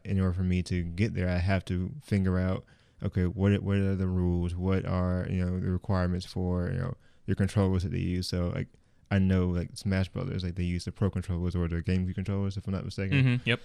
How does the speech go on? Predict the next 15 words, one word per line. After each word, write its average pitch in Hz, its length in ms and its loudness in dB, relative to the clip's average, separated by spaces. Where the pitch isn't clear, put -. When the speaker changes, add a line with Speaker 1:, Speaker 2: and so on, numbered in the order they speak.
Speaker 1:
It's - 80 -10
like, 95 180 0
I 95 120 2
don't 98 280 2
use 139 160 0
those. 87 120 2
I 87 80 0
use 92 220 0
the, 92 140 -4
um, 87 420 -2
gamepad 92 640 2
or 87 340 0
the 90 220 -4
num-, 104 340 0
the 87 300 -2